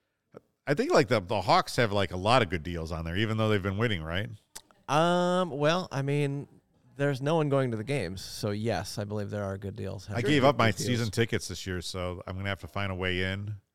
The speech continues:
Speaker 3: There it is,
Speaker 1: And I
Speaker 3: Game
Speaker 1: think it's
Speaker 3: Time.
Speaker 1: Game Time. I'm, I'm definitely gonna be doing it. So
Speaker 3: I say you wait till the last minute. You're, we're right down the street from the United Center.
Speaker 1: I know.
Speaker 3: You hit Game Time before you head home. Boom, you got a ticket.
Speaker 1: Uh, my
Speaker 3: Honey, I
Speaker 1: seats,
Speaker 3: won't be
Speaker 1: my
Speaker 3: home.
Speaker 1: seats were good, but they were still in the three hundred level, row five.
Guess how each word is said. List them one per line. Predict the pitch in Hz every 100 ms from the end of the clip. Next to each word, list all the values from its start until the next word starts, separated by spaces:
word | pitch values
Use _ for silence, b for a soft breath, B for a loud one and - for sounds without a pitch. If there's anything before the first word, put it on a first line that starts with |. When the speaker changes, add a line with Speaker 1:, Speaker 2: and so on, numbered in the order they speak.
| _
Speaker 3:
There | 117
it | 120
is, | 143 104
Speaker 1:
And | 95
I |
Speaker 3:
Game | 98 127
Speaker 1:
think | 110
it's | 101
Speaker 3:
Time. | 92
Speaker 1:
Game | 110 113
Time. | 113 113
I'm, | 104 107
I'm | 104
definitely | 101 107 117
gonna | 104
be | 98
doing | 101 131
it. | - -
So | - 87 95 95
Speaker 3:
I | 127
say | 160 185
you | 151
wait | 120 131 160
till | 156
the |
last | 147 160 156
minute. | 156 190 131 -
You're, | 120 139 _ -
we're | 139 135
right | 110 135 180
down | - 135 156
the | 101
street | - 147 139
from | -
the | 104
United | 107 131 107
Center. | - 90 85
Speaker 1:
I |
know. | 98 90 - - -
Speaker 3:
You | 175
hit | 196 170
Game | 139 151 175
Time | 147 123 113
before | 123 - 131
you | 120
head | 110 110
home. | 110 160 147 104
Boom, | 151 165
you | 110
got | 113
a | 110
ticket. | - 190 147 _ _ _
Speaker 1:
Uh, | 139
my | 143 185
Speaker 3:
Honey, | 143 190
I |
Speaker 1:
seats, | 151
Speaker 3:
won't | 170
be | 170
Speaker 1:
my | 185
Speaker 3:
home. | 202
Speaker 1:
seats | 269 220
were | 196
good, | 143 165 147
but | 123 110
they | 117
were | 110
still | - 131
in |
the | 113
three | 104 113
hundred | 98 90
level, | 82 82 78 76 -
row | 98 107
five. | - 95 90 90 90